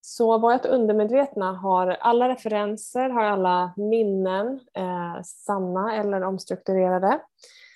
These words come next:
Eh, det lagrar allt ifrån det som vi mår bra av till stressupplevelser och de signalerna. Det har också alla svar, alla resurser på vad det är som löser saker åt oss när det liksom skaver.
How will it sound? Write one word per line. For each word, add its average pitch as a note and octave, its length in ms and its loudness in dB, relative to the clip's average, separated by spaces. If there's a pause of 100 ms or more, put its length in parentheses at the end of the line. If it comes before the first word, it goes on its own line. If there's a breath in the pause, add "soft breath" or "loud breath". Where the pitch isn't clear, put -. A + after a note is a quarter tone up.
(240 loud breath)
Eh, G3 440 0
det G#3 120 4
lagrar G3 680 0
allt G#3 380 -4
ifrån F#3 600 -2
det F#3+ 200 0
som F#3 180 -6
vi F#3 100 0
mår F#3+ 120 2
bra C4+ 320 6
av B3+ 160 -2
till F#3+ 420 -4
stressupplevelser F#3+ 1160 -2 (340)
och - 200 -16
de F#3 180 -4
signalerna. F3+ 680 -4 (500 soft breath)
Det B3+ 100 2
har B3 180 2
också B3 280 -2
alla A3 320 2
svar, F#3 500 2
alla F#3+ 340 -2
resurser - 680 -6
på G#3 100 -2
vad G#3+ 340 4
det F#3 80 0
är F3+ 120 -4
som F#3 400 -10
löser B3+ 540 -4 (720)
saker F3+ 360 -4
åt E3 200 -8
oss F3 180 -10
när F3+ 200 -8
det - 160 -10
liksom F3 440 -14 (220)
skaver. B3 600 -2